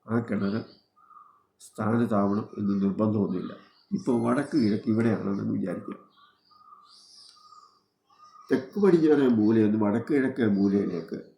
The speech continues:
നമ്മൾ ഇങ്ങനെ ഒരു വര വരച്ചാൽ ഈ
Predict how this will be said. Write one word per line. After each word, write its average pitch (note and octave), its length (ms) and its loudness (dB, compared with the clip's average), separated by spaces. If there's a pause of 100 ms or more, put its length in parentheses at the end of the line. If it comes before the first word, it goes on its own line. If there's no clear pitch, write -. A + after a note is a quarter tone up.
(680)
നമ്മൾ A#2+ 240 2
ഇങ്ങനെ A#2+ 360 2
ഒരു G#2 260 4
വര G2 220 0
വരച്ചാൽ - 480 -8 (4000)
ഈ D#3 140 4